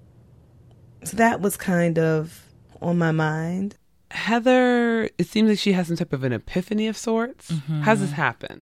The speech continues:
Speaker 1: I don't know who I was listening to speak, but they were talking about, probably on one of my late night YouTube rabbit hole missions, but, um,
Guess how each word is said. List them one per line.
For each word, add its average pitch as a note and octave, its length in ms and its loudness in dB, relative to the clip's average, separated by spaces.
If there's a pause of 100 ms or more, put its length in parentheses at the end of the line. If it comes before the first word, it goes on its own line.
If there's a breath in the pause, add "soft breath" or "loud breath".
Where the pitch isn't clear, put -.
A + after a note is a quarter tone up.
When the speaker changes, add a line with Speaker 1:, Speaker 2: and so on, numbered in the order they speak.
(260)
Speaker 1:
I G3 100 0
don't A3 160 0
know A3+ 120 2
who A3+ 160 4
I G3+ 120 2
was F#3 220 -2
listening F3+ 380 -4
to E3+ 180 -8
speak, - 640 -10 (640 soft breath)
but F3+ 140 -4
they F#3 100 2
were E3+ 120 2
talking F#3+ 520 0
about, F3+ 340 -2
probably F3+ 400 -2
on F3+ 180 -2
one F3 140 -2
of E3+ 160 -4
my E3 460 -2
late E3 220 -2
night E3 280 -4
YouTube E3+ 580 -4
rabbit E3 320 -2
hole E3 440 -4 (140)
missions, F3 500 -6
but, - 260 -2 (440 loud breath)
um, F#3 440 2